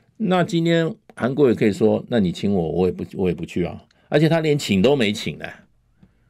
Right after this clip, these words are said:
对不对？他有请韩国瑜吗？这个是中间人在不断的，怎么讲呢？在中间在撮合啊，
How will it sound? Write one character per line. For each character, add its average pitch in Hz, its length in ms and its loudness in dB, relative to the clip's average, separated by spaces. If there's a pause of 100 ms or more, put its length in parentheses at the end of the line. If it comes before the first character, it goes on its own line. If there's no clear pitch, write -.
(340)
对 170 80 2
不 170 80 2
对？ 143 240 4 (460)
他 190 140 2
有 170 120 2
请 104 240 -2
韩 104 180 -2
国 117 180 4
瑜 98 160 2
吗？ 101 320 -2 (360)
这 254 120 2
个 214 120 4
是 180 160 -2
中 185 240 2
间 185 220 4
人 123 180 4
在 127 220 0 (320)
不 147 100 0
断 156 200 2
的， 120 100 2
怎 - 180 0
么 196 80 0
讲 95 220 0
呢？ 78 160 -6
在 160 160 2
中 147 240 0
间 151 140 0
在 135 100 2
撮 113 340 2
合 80 300 -6
啊， 80 240 -8